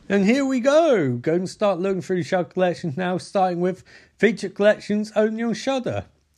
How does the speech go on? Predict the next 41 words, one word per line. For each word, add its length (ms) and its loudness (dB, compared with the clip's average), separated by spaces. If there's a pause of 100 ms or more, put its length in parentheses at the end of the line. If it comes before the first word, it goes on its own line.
(320)
So 180 -4
what 220 -4
sort 160 -4
of 40 0
movies 440 -2
they 160 0
have 240 0
on 160 -2
only 260 -2
on 80 0
Shudder? 460 -2 (420)
Beyond 360 4
Walls, 360 0
a 60 -2
three-part 500 0
miniseries. 960 -2
Um, 400 2 (320)
Five 200 4
Skulls 380 0
Out 140 2
of 40 -16
Five, 440 0
twenty 240 -2
sixteen 440 -4
French 440 -4
T 180 -2
V 140 -4
M 160 -2
A. 300 -2 (340)
Beyond 340 2
Walls, 300 0
in 160 -2
a 40 2
Shudder 360 -2
exclusive 440 -4
series, 540 -2
comma, 300 -2
a 60 -2
fair 260 -2
Brist 260 -2
inherits 640 -2